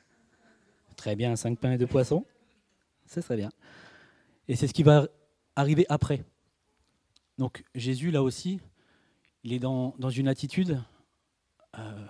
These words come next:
si je peux dire, de préservation. Je ne sais pas si ça se dit vraiment, mais il, Jésus, il sait mieux que nous ce qui va se passer après. Donc là, il le sait, et plutôt que de les épuiser ou de leur, de leur donner quelconque, euh,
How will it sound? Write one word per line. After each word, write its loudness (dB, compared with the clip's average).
si -16
je -16
peux -10
dire, -2
de -4
préservation. 2
Je -6
ne -12
sais -14
pas -8
si -12
ça -2
se -6
dit 0
vraiment, 4
mais 0
il, -16
Jésus, -4
il -4
sait -2
mieux 4
que 4
nous 2
ce -20
qui -14
va -6
se -14
passer -4
après. -4
Donc -6
là, 4
il 0
le 0
sait, -6
et -8
plutôt -4
que 2
de -6
les -6
épuiser -4
ou -4
de -4
leur, -4
de -14
leur -2
donner -2
quelconque, -8
euh, -4